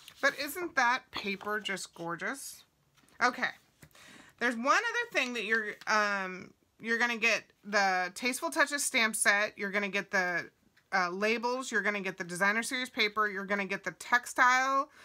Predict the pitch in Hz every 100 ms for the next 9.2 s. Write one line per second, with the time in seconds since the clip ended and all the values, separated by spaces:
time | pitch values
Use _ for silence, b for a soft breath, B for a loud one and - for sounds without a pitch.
0 | B - 240 240 254 262 226 214 214 202
1 | 196 190 196 196 196 196 247 240 202 196
2 | 190 185 175 185 - B B B - 220
3 | 233 269 269 277 240 240 233 220 226 -
4 | 214 226 214 233 240 240 - 214 202 -
5 | - 196 190 185 151 147 - 208 208 202
6 | 226 349 415 403 - 220 214 208 214 196
7 | 180 185 202 240 - 196 190 - 185 160
8 | 175 - - 233 208 185 170 - - 170
9 | 156 156